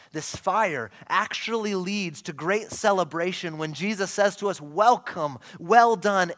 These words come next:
enter in and rest." I'm gonna say it, church, as clearly as I know how,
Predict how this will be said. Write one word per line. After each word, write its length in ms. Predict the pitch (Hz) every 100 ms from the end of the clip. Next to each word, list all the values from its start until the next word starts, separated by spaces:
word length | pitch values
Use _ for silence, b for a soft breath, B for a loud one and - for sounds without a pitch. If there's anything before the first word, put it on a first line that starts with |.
| -
enter 400 | 240 254 240 220
in 260 | 214 220
and 160 | 214 175
rest." 240 | 202 185
I'm 120 | 185 208
gonna 100 | 196
say 280 | - 226
it, 60 | 226
church, 380 | - 233 233 - B B
as 120 | 151
clearly 540 | - - 220 254 247
as 100 | 220
I 160 | 208 208
know 200 | 208 208
how, 480 | 156 175 127 101